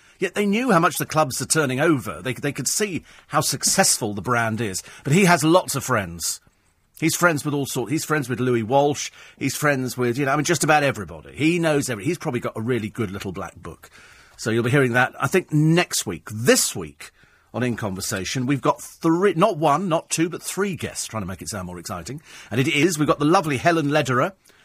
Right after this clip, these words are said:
She's got a show coming up in town. She's got two shows in November at the St James's Theatre, which she very much wants you to go to because there's gonna be some audience participation.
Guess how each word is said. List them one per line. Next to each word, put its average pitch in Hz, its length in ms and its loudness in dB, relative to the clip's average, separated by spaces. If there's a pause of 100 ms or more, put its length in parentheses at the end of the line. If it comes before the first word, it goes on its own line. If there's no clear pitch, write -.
(160)
She's - 160 -10
got 117 140 -4
a - 20 -4
show 117 220 -2
coming 110 260 -4
up 113 180 -6
in 104 200 -4
town. 113 180 -4
She's 101 80 -8
got - 100 -14
two 233 200 -2
shows 95 320 -4
in 107 100 -2
November 110 420 -2
at 87 80 -10
the 98 60 -12
St 107 180 -6
James's 98 440 -4
Theatre, 98 420 -4 (460)
which - 140 -8
she 113 120 -4
very 143 160 2
much 110 260 -6
wants 110 280 -6
you 104 80 -4
to 98 80 -8
go 107 180 -4
to 101 240 -6
because 113 240 -6
there's 101 80 -8
gonna 101 140 -6
be 101 60 -8
some 113 220 -6
audience 104 380 -4
participation. - 1800 -4